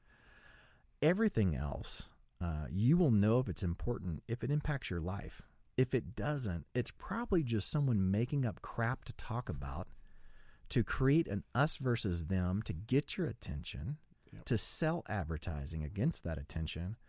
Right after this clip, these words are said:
Speaker 2: Mm-hmm.
Speaker 1: while creating division in the world.
Speaker 2: Mm-hmm.
Speaker 1: And I just really encourage people today to start right now, in the new year maybe,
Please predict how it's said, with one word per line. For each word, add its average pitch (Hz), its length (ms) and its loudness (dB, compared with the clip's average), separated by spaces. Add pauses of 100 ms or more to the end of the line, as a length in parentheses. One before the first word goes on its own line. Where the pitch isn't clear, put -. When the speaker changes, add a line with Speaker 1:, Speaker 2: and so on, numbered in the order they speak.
(240)
Speaker 2:
Mm-hmm. 107 220 -4
Speaker 1:
while 143 240 4
creating 151 400 0
division 82 580 -2
in 73 80 -6
the 76 60 -6
world. - 440 -12 (240)
Speaker 2:
Mm-hmm. 95 340 -10 (100)
Speaker 1:
And 127 80 4
I - 20 4
just 220 240 0
really 110 240 4
encourage 87 480 0
people 76 260 -6
today 80 520 -8 (180)
to 98 140 -4
start - 560 -2
right 120 200 -2
now, 76 240 -6
in 110 120 0
the 160 100 4
new 170 140 6
year 87 260 2
maybe, - 380 -12